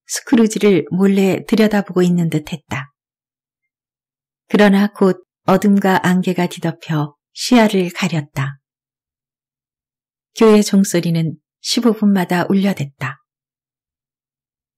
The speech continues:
그 소리는 마치 얼어붙은 이빨들이 추위를 못 이겨 딱딱 부딪히듯 떨리는 여운을 남겼으며 추위는 점점 심해졌다. 큰 길가 한쪽에선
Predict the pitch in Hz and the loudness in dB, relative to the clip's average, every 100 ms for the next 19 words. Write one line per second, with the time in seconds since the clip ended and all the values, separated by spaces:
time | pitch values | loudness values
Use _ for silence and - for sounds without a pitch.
0 | _ - 220 220 247 208 208 180 175 - | _ 0 2 2 2 4 4 2 -2 -4
1 | - 170 175 _ _ - 202 208 208 - | -4 -4 -6 _ _ -2 2 2 0 -2
2 | 202 185 175 170 160 165 165 - - 277 | 0 0 -2 -2 -2 -2 -2 -6 -2 2
3 | 240 220 - 175 180 165 156 151 143 - | 4 4 2 0 0 -2 -4 -4 -4 -6
4 | 226 220 202 - - 196 190 - - 180 | -6 -4 -6 -6 -4 -4 -4 -6 -6 -6
5 | - _ _ - 226 214 214 214 202 - | -6 _ _ -2 0 4 4 4 2 0
6 | 190 190 185 170 180 175 185 - 151 147 | 2 2 0 -2 -2 -2 -4 -6 -4 -4
7 | 147 _ _ _ - - 233 180 165 151 | -4 _ _ _ -6 2 2 2 0 -6
8 | 190 - 190 185 185 185 - 226 208 160 | -10 -4 -2 0 -2 -2 2 2 2 -2
9 | 143 - 131 - _ _ _ _ _ _ | -10 -10 -12 -14 _ _ _ _ _ _
10 | _ _ _ _ _ _ _ _ _ _ | _ _ _ _ _ _ _ _ _ _
11 | _ _ - - 240 220 214 202 - 185 | _ _ -8 2 4 2 0 -4 -2 -2
12 | 180 196 247 247 208 151 - 156 | -2 0 -2 0 -2 -2 -4 -4